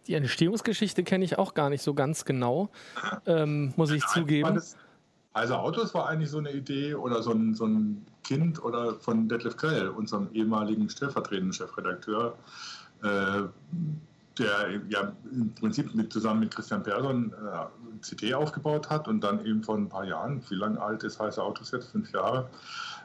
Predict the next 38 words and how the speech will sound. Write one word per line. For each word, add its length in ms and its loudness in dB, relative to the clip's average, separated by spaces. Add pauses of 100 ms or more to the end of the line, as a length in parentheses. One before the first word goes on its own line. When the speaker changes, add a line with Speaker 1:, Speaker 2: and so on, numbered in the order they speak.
(120)
Speaker 2:
Ähm, 800 2
weil 260 0
er 160 -2
selber 380 0
sehr 280 0
an 160 -4 (160)
Autos 300 -4
interessiert 440 -2
ist 160 -2
und 240 -8
immer 520 0
da 200 0
sich 300 -8
informiert 440 0
hat, 120 -2
gesagt 260 0
hat, 100 2
das 140 -2
können 240 0
wir 140 2
auch 120 -2
machen, 200 -4
das 100 -4
passt 300 -4
zu 140 -2
Heise, 280 0
sowas 320 0
zu 80 2
machen. 320 2 (720)
Und 160 0 (100)
das 300 -2
hat 220 -4
er 160 2
so 120 0
aus 180 -2
der 100 -6
Taufe 320 -6
gehoben. 460 -12